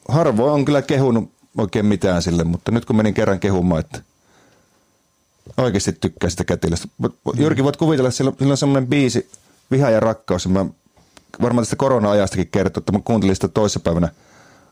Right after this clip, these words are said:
Speaker 1: kotona, ja tota, kyyneleet silmissä. Oli niin, jotenkin osu, osu niin herkkää hermoa.
Speaker 2: Mm.
Speaker 1: Mut kyllä mä Hannu tykkään, ja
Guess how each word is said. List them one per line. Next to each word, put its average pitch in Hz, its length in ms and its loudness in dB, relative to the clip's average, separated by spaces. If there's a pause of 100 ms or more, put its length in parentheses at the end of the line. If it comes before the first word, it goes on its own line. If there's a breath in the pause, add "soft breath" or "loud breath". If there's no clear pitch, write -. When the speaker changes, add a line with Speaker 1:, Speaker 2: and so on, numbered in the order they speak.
(120)
Speaker 1:
kotona, 101 460 0 (1160)
ja 101 80 0
tota, 101 260 -2 (580)
kyyneleet 101 500 2 (160)
silmissä. 82 560 -2 (420)
Oli 117 200 2
niin, 110 240 2
jotenkin 104 400 0
osu, 98 300 -2 (1400 soft breath)
osu 131 240 2
niin 110 120 2
herkkää 101 520 0
hermoa. - 640 -2 (120)
Speaker 2:
Mm. 98 280 -8 (280)
Speaker 1:
Mut 131 120 -2 (420)
kyllä 185 160 2
mä 185 60 4
Hannu 175 200 2
tykkään, 104 500 0 (140)
ja 110 140 2